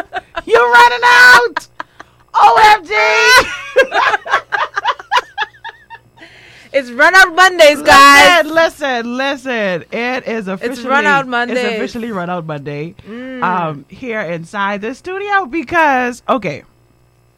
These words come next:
Speaker 2: case you missed it.
Speaker 1: Just in case you, oh my gosh, look at, l-, y'all see this? Y'all, y'all see this thing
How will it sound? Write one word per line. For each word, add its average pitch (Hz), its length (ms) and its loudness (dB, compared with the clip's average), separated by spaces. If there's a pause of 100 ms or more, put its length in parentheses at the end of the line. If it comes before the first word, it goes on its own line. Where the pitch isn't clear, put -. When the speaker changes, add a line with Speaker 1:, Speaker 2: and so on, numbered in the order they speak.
(140)
Speaker 2:
case 285 240 -14
you 277 60 -12
missed 202 260 -14
it. 165 180 -16 (280)
Speaker 1:
Just 466 240 -2
in 381 80 -6
case 349 280 -6
you, 254 200 -8
oh 226 160 -4
my 190 180 -2
gosh, 226 540 2
look 349 260 -2
at, 466 240 -2
l-, 466 220 -8
y'all 480 260 2
see 453 180 -2
this? 523 500 -4
Y'all, 285 380 0
y'all 247 320 -2
see 311 140 -10
this 277 220 -8
thing 247 480 -6